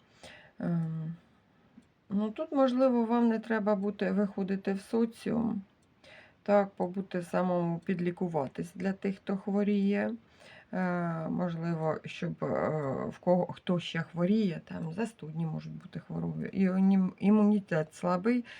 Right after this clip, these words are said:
то тут порада така: не виходьте в люди, щоб, е, заново, поки,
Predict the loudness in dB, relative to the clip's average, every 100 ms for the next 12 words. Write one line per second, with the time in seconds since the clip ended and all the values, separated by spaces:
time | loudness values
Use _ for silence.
0 | -18 -10 -4 -4 0 2 2 2 0 -2
1 | -2 0 2 2 0 -2 -2 -2 0 0
2 | 0 -2 -2 -6 -8 -14 -18 -6 -2 0
3 | 0 -2 0 2 4 2 2 0 0 -2
4 | -2 0 0 -2